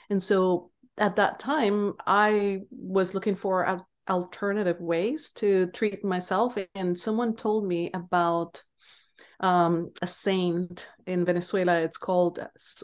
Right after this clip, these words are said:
Jose Gregorio Hernandez. And Jose Gregorio Hernandez was, um, when he was alive, he was a physician that worked with a lot of impoverished communities, healed them, and, and, you know, did surgeries, et cetera.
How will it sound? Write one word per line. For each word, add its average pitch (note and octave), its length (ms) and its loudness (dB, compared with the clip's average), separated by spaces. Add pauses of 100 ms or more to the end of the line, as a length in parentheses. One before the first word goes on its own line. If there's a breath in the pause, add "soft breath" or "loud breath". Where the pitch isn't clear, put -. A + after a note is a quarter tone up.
Jose F#3+ 380 -2
Gregorio F3+ 640 0
Hernandez. E3+ 880 -4 (420 soft breath)
And F3+ 220 0
Jose G#3+ 200 0
Gregorio G#3 380 0
Hernandez A#3+ 440 0
was, F#3 460 0 (320)
um, F3 600 0
when F#3 180 -2
he F#3+ 100 0
was F#3+ 140 2
alive, F#3 540 2 (760)
he G3 120 -4
was F3+ 140 0
a F3+ 60 -2
physician F3+ 720 -2
that E3 300 0
worked F3 340 0
with F3+ 120 -2
a E3+ 40 -2
lot D#3+ 360 0
of D#3+ 180 -4 (420 loud breath)
impoverished F3+ 640 2
communities, E3+ 640 0
healed E3+ 360 0
them, D#3+ 280 0
and, D#3 160 -2
and, D#3 520 -4 (100)
you F3+ 120 -2
know, D3+ 260 -2
did D#3 160 -2
surgeries, D#3+ 540 0
et - 100 -10
cetera. D#3 320 -4